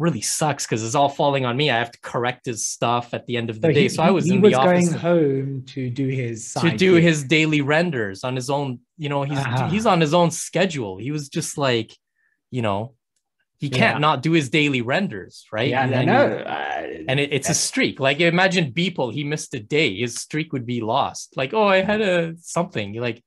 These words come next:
Speaker 1: no matter what,
Speaker 2: Yeah,
Speaker 1: no matter
Speaker 2: yeah.
Speaker 1: how busy we were, no matter who the artist was, no matter what had to be delivered, um,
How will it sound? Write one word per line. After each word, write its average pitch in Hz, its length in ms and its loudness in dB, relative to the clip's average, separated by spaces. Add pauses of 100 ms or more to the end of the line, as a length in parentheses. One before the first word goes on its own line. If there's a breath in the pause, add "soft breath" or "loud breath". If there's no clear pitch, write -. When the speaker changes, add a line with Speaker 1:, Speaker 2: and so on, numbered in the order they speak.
(260)
Speaker 1:
no 156 80 4
matter 208 240 6
what, 170 260 4
Speaker 2:
Yeah, 135 240 -2
Speaker 1:
no 165 120 4
matter 208 180 4
Speaker 2:
yeah. 165 80 2
Speaker 1:
how 208 140 2
busy 180 400 0
we 156 120 -2
were, 117 320 -4
no 135 80 -8
matter 160 300 -2
who 190 160 -4
the 165 160 -4
artist 143 380 -6
was, 110 240 -12
no 120 60 -4
matter 139 360 0 (260 loud breath)
what 156 200 2
had 156 220 0
to 147 80 -8
be 131 140 -4
delivered, 117 640 -4 (440)
um, 101 500 -2